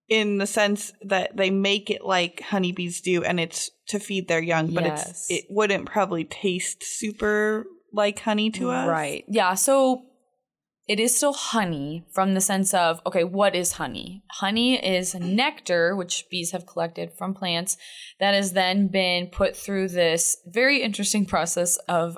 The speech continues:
Speaker 2: regurgitation <laughs> throughout several bees because it's getting mixed with enzymes, um, and it's, which is kind of what creates it as honey.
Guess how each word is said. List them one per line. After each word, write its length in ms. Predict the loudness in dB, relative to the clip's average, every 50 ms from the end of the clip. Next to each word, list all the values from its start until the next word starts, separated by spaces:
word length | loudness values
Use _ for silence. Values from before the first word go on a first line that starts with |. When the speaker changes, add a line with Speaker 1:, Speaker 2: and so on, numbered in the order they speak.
| -12
Speaker 2:
regurgitation 1080 | -6 -4 -2 2 4 4 2 2 0 -4 -4 -2 -2 0 2 2 2 4 4 4 6 6
<laughs> 920 | 4 6 6 6 4 6 6 6 4 4 2 0 -2 -2 -2 -2 -2 -2
throughout 320 | 2 4 6 6 6 4 4
several 320 | 4 4 4 4 4 4
bees 380 | 4 2 2 2 2 2 0 0
because 260 | 0 0 0 0 0
it's 180 | -2 -4 -4 -2
getting 280 | 0 0 0 0 0
mixed 260 | -2 -2 -2 -4 -4 -4
with 160 | -4 -4 -4 -4 0 2
enzymes, 880 | 4 6 6 6 6 4 4 4 4 2 2 2 2 0 0 -2 -4 -6 -10 -14 -18 -18 -20 -6 -2
um, 320 | 2 4 4 4 2 0 -2 -2
and 340 | 0 2 4 4 2 2 2
it's, 260 | 0 0 0 -2 -4 -6 -10 -6
which 260 | -2 0 0 2 2 0
is 140 | 0 -2
kind 340 | -2 -4 -6 -2 -2 0 0 -2
of 60 | -4 -8 -6
what 280 | 0 2 2 2 0 -4
creates 720 | -14 -14 -10 -6 -6 -6 -4 -4 -4 -4 -4 -4 -4 -2
it 240 | 0 0 -2 -2 -2 -4
as 240 | -2 -2 -2 -2 -4 -8 -12 -12 -10
honey. 480 | -10 -8 -6 -2 0 2 0 0 -2